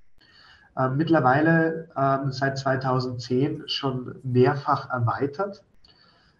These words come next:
aber immer so, dass er seine Charakteristik einer, einer klassischen Resort-Anlage eigentlich bestehen bleibt. Somit ist grundlegend nochmal zu sagen, dass unser Haus ja so aufgebaut ist, dass wir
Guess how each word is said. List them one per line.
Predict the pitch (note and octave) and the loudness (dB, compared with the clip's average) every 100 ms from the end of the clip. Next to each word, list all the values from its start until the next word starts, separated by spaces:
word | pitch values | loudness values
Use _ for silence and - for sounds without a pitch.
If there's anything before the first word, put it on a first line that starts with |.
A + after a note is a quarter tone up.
| _ | _
aber | - A#2 | -2 0
immer | C#3+ E3+ | 2 0
so, | E3+ E3 | 2 2
dass | E3 D3 | 2 2
er | |
seine | C3+ C3 B2 | 2 0 0
Charakteristik | C3+ B2+ A#2+ B2+ D#3+ - D3 C#3+ | 0 0 0 0 0 -2 -4 -4
einer, | C3 C3 B2+ | -2 0 0
einer | - B2+ | 0 -2
klassischen | B2 B2 C#3+ D#3+ - C#3 | -2 -2 -2 -2 -2 -2
Resort-Anlage | C3 B2 B2+ D#3 E3 B2+ A#2+ A2+ A2+ A#2+ B2+ | 0 0 2 2 2 0 2 2 2 2 0
eigentlich | C3 A#2+ B2 A#2+ A#2 | 0 0 0 0 0
bestehen | - - A2+ A2 A2+ | -2 -6 -6 -8 -10
bleibt. | - - _ _ _ _ _ _ _ - - - - _ | -14 -16 _ _ _ _ _ _ _ -20 -20 -20 -20 _
Somit | - D#3 D#3 D#3+ | -2 2 4 4
ist | E3 C3+ A#2 - | 2 -4 -4 -2
grundlegend | C#3 E3+ D#3+ D#3 D3 | 2 2 4 2 2
nochmal | C#3+ C#3+ C#3 | 2 4 4
zu | - B2 | 2 2
sagen, | A#2+ C3+ D3+ | 2 2 2
dass | D3 C#3+ | 0 0
unser | C3 C3 A#2 | 0 2 4
Haus | C3+ C#3+ | 2 2
ja | C#3 | 0
so | B2 C#3+ | 0 0
aufgebaut | C3+ C#3 C#3 - C3 C3 | 0 0 -4 2 2 2
ist, | A#2+ | -2
dass | - B2 - | -2 -4 -2
wir | B2 C3 B2+ B2 | 0 2 2 0